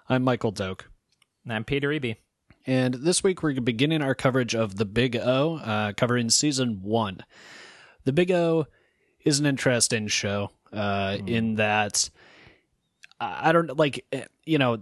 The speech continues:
Speaker 1: I've said this many times about various shows. This is one of those shows that I remember very, very distinctly, but upon watching it, I'm not
Speaker 2: <laughs>
Speaker 1: sure I ever actually saw any of it.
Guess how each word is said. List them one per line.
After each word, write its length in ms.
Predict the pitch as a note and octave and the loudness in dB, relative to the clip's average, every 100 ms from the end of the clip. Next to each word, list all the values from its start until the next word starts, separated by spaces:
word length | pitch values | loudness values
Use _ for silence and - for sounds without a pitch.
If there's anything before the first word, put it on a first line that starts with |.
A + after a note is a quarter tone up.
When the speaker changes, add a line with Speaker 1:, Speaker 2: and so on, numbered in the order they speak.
| - | -2
Speaker 1:
I've 160 | B2+ B2 | 0 4
said 220 | E3 D#3 | 2 4
this 180 | D#3+ - | 2 2
many 200 | D3 C#3+ | 2 2
times 480 | C#3 B2+ B2 B2 - | 2 2 2 2 0
about 260 | A#2 B2 | 2 0
various 360 | G#2+ A2+ A2+ A2 | 2 2 2 0
shows. 380 | - A2 G#2+ - | 0 0 0 0
This 200 | B2+ B2+ | 2 0
is 120 | A#2+ | 2
one 120 | B2+ | 0
of 60 | B2+ | 2
those 160 | B2 A#2 | 0 2
shows 300 | B2+ A#2 A2+ | 0 0 2
that 100 | A#2 | 2
I 60 | |
remember 500 | A2+ A#2+ A2+ A#2 B2 | 2 2 2 2 2
very, 400 | A#2 G#2 A2 A#2+ | 0 0 2 2
very 320 | A2+ G#2 G#2+ | 0 0 0
distinctly, 680 | G#2+ A2 - A#2+ A#2+ - C3 C3 | 0 0 2 0 -4 -2 0 0
but 360 | - A#2 G#2 - _ | 0 0 0 -8 _
upon 480 | A#2+ - - D3 D3+ | -10 -6 0 0 0
watching 440 | A2+ B2+ - D#3 | 2 2 2 0
it, 180 | D#3 E3 - - | 0 -4 -8 -8
I'm 160 | A#2 A2 | -6 2
not 260 | B2 D3+ | 2 4
Speaker 2:
<laughs> 20 | |
Speaker 1:
sure 200 | D#3+ D#3 | 2 2
I 100 | D3 | 2
ever 340 | C3 B2 B2 A#2+ | 2 2 2 2
actually 560 | A2 A#2 - A#2+ A#2 | 2 0 0 0 2
saw 380 | A2+ - A2+ A2 - | 2 2 2 0 -4
any 280 | A2+ G2+ F2+ | -6 -4 -6
of 140 | F2+ | -8
it. 260 | - - | -12 -14